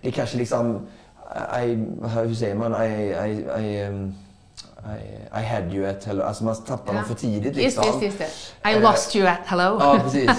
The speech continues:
Speaker 1: Ja.
Speaker 2: <laughs>
Speaker 1: Och, och, liksom, eh, det vill ju inte jag, utan jag ville, liksom, att, eh, basövningar, och det är ju tänk-, får mig lite, liksom, på vägen hit idag att tänka på till exempel brak då, liksom, eh, som är, liksom, den här klassiska morgongymnastiken
Speaker 2: Mm.
Speaker 1: i,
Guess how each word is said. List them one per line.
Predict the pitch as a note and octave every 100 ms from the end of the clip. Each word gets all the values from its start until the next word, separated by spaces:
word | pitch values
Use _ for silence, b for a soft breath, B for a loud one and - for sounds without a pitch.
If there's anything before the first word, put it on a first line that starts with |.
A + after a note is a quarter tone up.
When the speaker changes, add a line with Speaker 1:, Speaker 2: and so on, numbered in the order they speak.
| -
Speaker 1:
Ja. | B2 C#3 -
Speaker 2:
<laughs> | F4+
Speaker 1:
Och, | D3+ D3+ D3+
och, | D3+
liksom, | C#3+ D3+ C#3 C3+
eh, | C#3 C#3+ C#3 C3+ C3 B2
det | C3+ D3+
vill | D#3 C3
ju |
inte | D#3 C#3
jag, | A#2 A2+
utan | A2+ A#2
jag |
ville, | B2 B2 A2+
liksom, | A2 A2+
att, | A2 -
eh, | G#2+ A2 G#2+ G#2+ - - - A#2 A#2+ B2+
basövningar, | B2 B2+ A2+ - A#2+ A2 A#2 C#3 C#3
och | B2
det | B2+
är |
ju | C3
tänk-, | C3 D3 B2+ A#2
får | B2
mig | A#2
lite, | A#2 A2+ G#2 G#2
liksom, | A2 A2+
på | G2+
vägen | A2 G2+
hit | G2+ G#2
idag | G#2
att | G2
tänka | A2+ G2+ F#2+
på | G2+
till | G2
exempel | F#2+ G2 F2+ G2 F#2+ B B B
brak | G#2+ A2 A2 A#2 - -
då, | G2
liksom, | F#2 F2 F#2+ F#2 F#2 F#2 B B -
eh, | G2 F#2 F2+ F#2
som | F#2 F#2+
är, | F2 F2 E2+
liksom, | E2 E2+
den | F#2
här | F2
klassiska | - F#2 F#2 F#2 F#2
morgongymnastiken | G2+ G2 F2+ F2+ E2+ F2 G2 F#2 F#2 F#2+
Speaker 2:
Mm. | F2+ F#2
Speaker 1:
i, | F#2+ F#2+ G2